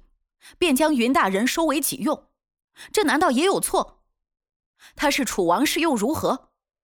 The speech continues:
反正楚国也亡了，若能借他之力与其战争一争，何乐而不为？”袁彻抬起泪眼，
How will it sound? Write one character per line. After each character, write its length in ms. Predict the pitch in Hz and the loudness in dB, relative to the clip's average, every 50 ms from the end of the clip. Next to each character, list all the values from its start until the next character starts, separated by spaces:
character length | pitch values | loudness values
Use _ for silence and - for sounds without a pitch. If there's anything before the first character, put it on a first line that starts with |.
| _ _ _ _ | _ _ _ _
反 240 | _ - 302 269 302 | _ -2 -2 0 2
正 180 | 381 440 370 | 2 0 0
楚 220 | 294 - - 214 185 | 0 -2 -2 -4 0
国 160 | - 214 277 | 2 2 2
也 120 | 359 349 | 4 2
亡 300 | 202 156 135 113 143 220 | 2 2 0 0 0 0
了， 240 | 320 339 - - _ _ _ _ _ _ _ _ _ _ _ _ - - - | -2 -2 -4 -6 _ _ _ _ _ _ _ _ _ _ _ _ -20 -20 -6
若 160 | - 277 262 | 0 0 0
能 160 | 208 202 240 285 | 2 2 0 0
借 180 | - 349 226 | 0 0 -2
他 200 | 185 202 294 359 | 0 0 0 0
之 160 | 277 - 262 | 0 0 -2
力 240 | 247 247 247 185 - - - - | -2 -2 -4 -6 -8 -14 -20 -4
与 160 | - 247 233 180 | -2 -2 -2 0
其 240 | - - - 262 | -2 -2 -2 0
战 260 | 285 - 427 294 196 180 | 2 2 2 2 0 -2
争 180 | - 233 226 | -2 -2 -2
一 100 | 240 170 | -2 -2
争， 200 | 139 233 220 226 - - - | -2 -2 -4 -4 -6 -12 -18
何 220 | - - - 277 285 | -12 -6 -4 -2 0
乐 160 | 349 453 440 | 2 2 2
而 140 | 262 165 180 | 2 0 0
不 180 | 202 247 196 | -2 -2 -2
为？” 260 | 151 120 139 170 - _ _ _ _ _ _ _ _ _ _ _ _ _ _ _ _ _ _ _ _ _ _ _ _ _ _ _ _ | -2 -2 -4 -6 -12 _ _ _ _ _ _ _ _ _ _ _ _ _ _ _ _ _ _ _ _ _ _ _ _ _ _ _ _
袁 220 | - 226 233 277 339 | -2 0 0 0 -2
彻 300 | - - - 311 220 185 | -2 -2 -4 -4 -4 -4
抬 240 | - - 185 185 | -6 -6 -6 -4
起 160 | - - - 175 | -4 -4 -6 -4
泪 180 | 220 330 349 | -4 -2 -4
眼， 400 | 262 175 151 139 87 71 78 - | -4 -6 -6 -8 -8 -8 -12 -18